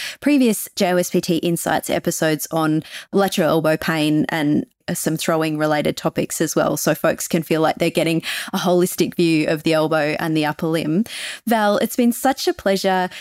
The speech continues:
hearing from you today. Thanks for bringing the elbow back to the front of mind. <laughs> And I'm with you on this, on this quest to make sure that the elbow doesn't get relegated to the forgotten joint of the upper limb.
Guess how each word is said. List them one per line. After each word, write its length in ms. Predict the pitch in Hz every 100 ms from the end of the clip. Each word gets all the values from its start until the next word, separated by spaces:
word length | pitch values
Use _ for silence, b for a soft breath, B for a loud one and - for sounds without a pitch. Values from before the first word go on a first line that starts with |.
| B
hearing 640 | - 220 196 196 196 196 196
from 220 | - 190
you 180 | 185 180
today. 440 | - 180 165 160
Thanks 360 | 180 226 285 -
for 100 | 311
bringing 360 | 269 247 220
the 120 | 196 175
elbow 320 | 175 175 175
back 280 | 175 175 -
to 100 | -
the 100 | 214
front 260 | 202 - 202
of 120 | 208
mind. 520 | 202 185 170 156 226 349 -
<laughs> 100 | 277 B B B B
And 240 | 247 254 247
I'm 200 | 226 226
with 200 | 269 294
you 160 | 269
on 140 | 247 214
this, 340 | 208 - - -
on 160 | 220
this 240 | 202 202 -
quest 640 | - 240 208 - - - -
to 300 | 240 202 190 190 B B - - -
make 320 | 208 208 220
sure 200 | - 233
that 120 | 208
the 100 | 202
elbow 240 | 190 180 185
doesn't 380 | 185 180 175 - -
get 200 | 190 196
relegated 640 | 175 180 175 170 165 165
to 300 | - 190 180
the 100 | 170
forgotten 400 | - 185 175 175
joint 280 | 170 165 -
of 100 | 165
the 120 | 156
upper 180 | 160 -
limb. 300 | 156 156 147